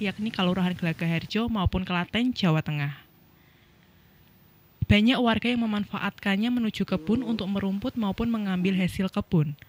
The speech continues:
mendorong pemerintah Kelurahan Kepoharjo untuk melakukan perbaikan meskipun dengan cara iuran.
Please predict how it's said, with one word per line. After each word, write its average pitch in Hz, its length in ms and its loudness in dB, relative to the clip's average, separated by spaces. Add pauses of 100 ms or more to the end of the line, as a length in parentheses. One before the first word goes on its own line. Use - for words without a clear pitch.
(240)
mendorong 165 320 2
pemerintah 165 560 0
Kelurahan 170 400 0
Kepoharjo 170 720 0
untuk 226 240 -2
melakukan 190 400 -4
perbaikan 190 640 -4
meskipun 240 480 0
dengan 175 320 -2
cara 180 320 -2
iuran. 156 480 2